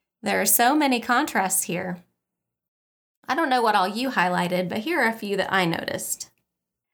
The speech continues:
Life versus death, jars of clay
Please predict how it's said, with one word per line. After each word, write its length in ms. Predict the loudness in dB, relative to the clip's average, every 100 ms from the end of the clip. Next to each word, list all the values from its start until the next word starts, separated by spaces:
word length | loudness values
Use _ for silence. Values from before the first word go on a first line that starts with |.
| _ -4
Life 560 | 2 2 2 -2 -10 -4
versus 400 | -2 0 -2 -4
death, 500 | 0 0 0 -4 -14 _ _ _ _ _ _ _ _ 0
jars 260 | 0 0
of 140 | -4 -4
clay 580 | 0 2 2 0 -4